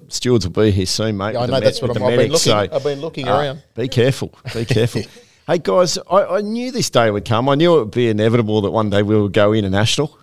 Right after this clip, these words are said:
Speaker 1: Just, and, and so today's the day. We've got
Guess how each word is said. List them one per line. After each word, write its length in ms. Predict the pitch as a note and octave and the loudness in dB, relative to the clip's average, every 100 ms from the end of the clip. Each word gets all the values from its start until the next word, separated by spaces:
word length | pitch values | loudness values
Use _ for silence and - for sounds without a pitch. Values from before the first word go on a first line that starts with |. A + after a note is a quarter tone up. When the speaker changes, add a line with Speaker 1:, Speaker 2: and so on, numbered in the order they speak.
| _ _ _ | _ _ _
Speaker 1:
Just, 240 | - A#3+ G#3+ A3+ - A2 _ - | -2 -2 -2 -12 -10 -10 _ -4
and, 240 | D3+ C3 - | -2 -2 -4
and 120 | D3 | -2
so 140 | - C3+ | 2 0
today's 440 | - C3+ D3+ D#3 | 2 4 4 2
the 100 | D3+ | -4
day. 320 | B2 B2 A2 | 0 2 2
We've 160 | G2+ G#2+ | 0 -2
got 200 | A#2 | -4